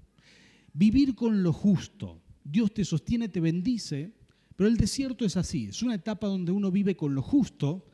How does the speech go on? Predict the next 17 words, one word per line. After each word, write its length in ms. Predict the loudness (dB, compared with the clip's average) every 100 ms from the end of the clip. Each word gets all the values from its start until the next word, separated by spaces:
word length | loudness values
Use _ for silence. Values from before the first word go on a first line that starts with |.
| _ -4
es 80 |
una 100 | -2
etapa 300 | -2 -2 -4
financiera 640 | -2 0 0 -2 -4 -6 -4
donde 180 | -4 -2
uno 160 | -2
vive 240 | 0 0 -2
con 160 | -4
lo 80 | -4
justo. 300 | -2 -2 -2
En 360 | -6 -8 -4 -2
el 60 |
desierto 380 | 0 -2 -4 -4
no 80 | -4
se 100 | 0
puede 220 | 2 2
ahorrar, 520 | 0 -2 -4 -6 -10